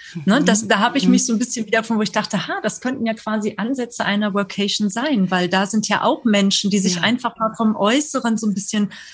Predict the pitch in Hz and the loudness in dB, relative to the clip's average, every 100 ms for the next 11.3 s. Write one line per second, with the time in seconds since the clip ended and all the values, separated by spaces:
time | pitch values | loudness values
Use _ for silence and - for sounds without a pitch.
0 | - - 208 220 262 311 - - 196 220 | -20 0 2 4 4 2 -2 0 2 4
1 | 220 208 190 185 180 185 - 226 285 269 | 4 4 4 6 4 2 0 2 2 2
2 | 208 208 202 202 226 208 247 262 - 220 | 2 4 2 0 -2 0 0 0 -2 -6
3 | - 220 214 214 - 202 202 202 - 202 | -2 2 2 0 -2 0 0 0 -2 -2
4 | - - - _ - 214 202 277 294 269 | -4 -20 -20 _ -2 2 2 2 -2 -2
5 | 262 262 262 220 240 254 262 - 226 233 | -2 -2 -2 0 0 -2 -6 -6 0 2
6 | 170 208 208 - - - 202 185 202 339 | 4 4 4 0 -12 -4 0 2 2 0
7 | - 202 196 - 180 170 285 330 294 202 | 0 -2 -2 -2 0 0 0 -2 0 0
8 | 170 165 160 160 160 160 165 160 - 165 | 2 2 2 0 -2 -2 -4 -4 -4 -6
9 | 160 160 - 170 160 165 165 151 151 151 | -6 -8 -6 -4 -4 -4 -6 -4 -2 -2
10 | 208 - - - 196 156 175 208 220 208 | -4 -6 -8 0 0 2 0 -2 -2 -4
11 | 175 143 - | -4 -8 -12